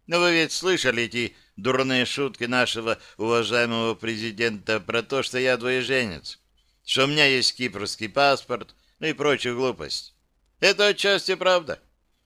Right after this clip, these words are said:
Но правда и в том, что моя жена тяжело больна и уже несколько лет находится на постоянном лечении за границей. Мне нужны были огромные деньги на то, чтобы содержать семью,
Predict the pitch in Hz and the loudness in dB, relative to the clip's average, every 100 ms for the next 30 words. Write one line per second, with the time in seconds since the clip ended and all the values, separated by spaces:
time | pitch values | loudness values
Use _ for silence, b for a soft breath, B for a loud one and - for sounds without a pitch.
0 | _ _ 110 120 123 131 127 127 - 135 | _ _ -2 0 4 4 4 -2 0 -2
1 | 127 - 120 117 120 117 110 113 120 127 | 0 -4 -2 0 0 0 0 -2 -2 -2
2 | 113 B B B B - 110 113 147 135 | -2 B B B B -8 -4 0 0 2
3 | 131 135 143 131 104 90 110 117 - 110 | 2 2 0 0 0 -2 -2 -2 -2 -2
4 | 101 117 123 110 92 120 113 - 107 104 | -2 -2 -2 -2 -2 -2 -2 -4 -4 -2
5 | 107 101 - 113 110 110 113 - - 139 | -4 -4 0 -2 -2 -6 -6 -6 -2 -2
6 | 120 87 76 B B 92 107 120 131 123 | -2 -6 -12 B B -4 0 2 0 -6
7 | 82 65 55 _ _ _ _ _ - 110 | -8 -12 -12 _ _ _ _ _ -6 -2
8 | 160 160 127 165 160 147 143 143 151 147 | -2 -2 -2 -2 0 2 2 2 2 0
9 | 139 139 147 135 127 117 110 143 135 - | 0 0 0 -2 -4 -2 -2 2 0 0
10 | B B - 110 113 107 117 117 107 113 | B B -6 -2 -2 -2 -2 0 0 2
11 | 131 110 - - 107 110 120 131 110 | 0 0 -12 -8 -6 -4 -2 0 -2